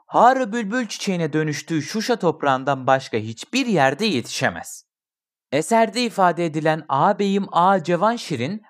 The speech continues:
bu aşkı ve diğer bütün çiçeklerin fedakarlığını sanatla ifası belirtilmiş olup Azerbaycan topraklarının renkleri yoğun olarak kullanılmıştır.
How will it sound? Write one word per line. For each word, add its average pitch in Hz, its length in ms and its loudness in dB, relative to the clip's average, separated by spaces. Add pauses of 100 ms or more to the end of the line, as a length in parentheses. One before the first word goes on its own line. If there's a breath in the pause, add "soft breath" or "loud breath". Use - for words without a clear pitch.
bu 214 220 4
aşkı 208 420 0
ve 240 180 -4 (240)
diğer 151 380 4
bütün 240 320 -10
çiçeklerin 202 580 -2
fedakarlığını 180 920 0
sanatla 123 800 0 (260 soft breath)
ifası 165 540 0
belirtilmiş 180 640 -2
olup 160 320 -4 (240 loud breath)
Azerbaycan 175 680 2
topraklarının 214 800 0
renkleri 190 500 -2
yoğun 175 320 0
olarak 196 400 2
kullanılmıştır. 139 960 -2